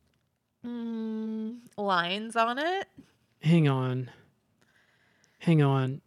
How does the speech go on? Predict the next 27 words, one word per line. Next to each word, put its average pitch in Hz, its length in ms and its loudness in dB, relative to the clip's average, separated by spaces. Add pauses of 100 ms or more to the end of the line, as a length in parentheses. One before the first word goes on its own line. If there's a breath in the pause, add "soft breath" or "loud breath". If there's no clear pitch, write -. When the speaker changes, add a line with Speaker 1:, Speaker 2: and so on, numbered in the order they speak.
Speaker 2:
Sarah, 185 400 8
did 175 180 4
he - 280 -6
have 170 240 4
a 156 60 4
face - 460 2
when 147 140 4
you 147 80 4
met 151 240 4
him? 151 240 2 (1900)
Speaker 1:
Yeah, 226 760 6
there 208 160 2
were 220 100 2
lines 254 420 -2
on 165 140 0
it. 151 80 -2
Like 185 160 0
I 214 100 0
said, 226 280 2
his 208 180 -2
name's 208 300 -2
Brandon. 156 960 -4 (2750 soft breath)
Do 233 100 -2
you 226 40 4
wanna 240 180 8
know 226 140 8
anything? 226 300 4